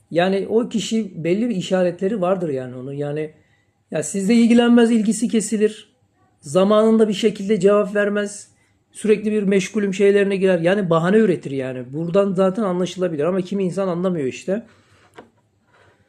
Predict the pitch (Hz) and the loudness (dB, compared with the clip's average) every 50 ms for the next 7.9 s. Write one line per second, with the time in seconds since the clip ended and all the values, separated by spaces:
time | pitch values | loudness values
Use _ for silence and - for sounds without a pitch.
0 | _ _ _ _ _ - 175 185 190 185 165 151 165 190 196 208 185 - 156 151 | _ _ _ _ _ -2 0 2 2 2 0 0 0 0 0 0 -2 -4 -2 -2
1 | 151 147 147 147 143 147 143 143 - _ _ _ _ _ _ _ _ _ _ _ | 0 0 0 0 0 -2 -2 -4 -10 _ _ _ _ _ _ _ _ _ _ _
2 | _ _ _ _ _ _ _ _ - 196 170 160 160 165 170 175 170 - - 165 | _ _ _ _ _ _ _ _ -10 -2 0 0 0 0 -2 -4 -6 -4 -2 -2
3 | 151 147 - - - 180 180 - 185 170 - 202 185 196 185 180 - - 160 135 | 0 0 -2 -4 -4 -4 -4 -6 -10 -6 -4 -2 -2 -2 -2 -4 -2 -4 -2 -2
4 | 139 131 113 - - - - _ 196 - - 151 135 139 143 139 127 131 143 143 | 0 -4 -4 -6 -14 -20 -20 _ -20 -20 -16 -12 -6 -6 -6 -6 -6 -8 -8 -8
5 | 143 139 143 139 139 139 135 135 147 139 135 135 135 - - - - 160 139 143 | -6 -6 -6 -6 -4 -6 -6 -4 -2 -2 -2 -2 -4 -6 -8 -10 -8 -8 -6 -6
6 | 143 143 143 139 143 139 143 131 143 143 139 - - - 135 131 131 127 - 135 | -6 -6 -2 0 0 0 0 -2 -2 -6 -6 -10 -14 -8 -6 -6 -6 -4 -6 -4
7 | 131 135 - - 139 123 - - 147 151 156 156 147 151 156 165 165 | -4 -4 -6 -6 -10 -10 -4 -2 -2 0 2 0 0 0 -2 -4 -6